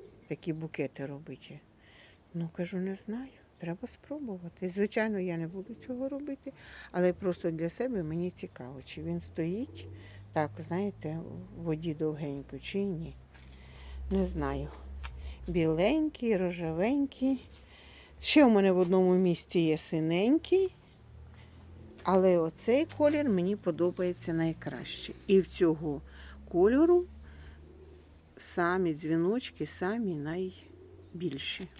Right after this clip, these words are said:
найбільші дзвіночки. І коли великий кущ, то це дуже-дуже гарно. Ой, баба моя дорогая. Ну що, мої дорогенькі, що ви там робите?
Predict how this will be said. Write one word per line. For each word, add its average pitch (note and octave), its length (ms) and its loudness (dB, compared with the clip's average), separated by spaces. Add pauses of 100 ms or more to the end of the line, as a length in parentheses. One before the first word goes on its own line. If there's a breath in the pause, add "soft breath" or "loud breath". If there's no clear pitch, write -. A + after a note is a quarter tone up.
(200)
найбільші G3 720 -2 (240)
дзвіночки. D#3 600 -8 (1600 soft breath)
І - 100 -20
коли D#3+ 220 4
великий C#3 500 -2
кущ, - 340 -10
то C#3 140 -10
це C#3 200 -12
дуже-дуже E3 600 -10
гарно. D#3 380 -16 (3500 loud breath)
Ой, A3 320 -2
баба G#3 400 -6
моя A3+ 320 -8
дорогая. G3+ 560 -10 (920 loud breath)
Ну C#3 80 -14
що, A3+ 220 -2
мої F#3 160 4
дорогенькі, A3+ 560 -8
що C4 220 -2
ви A#3 100 -4
там G#3+ 300 -8 (140)
робите? G#3+ 540 -4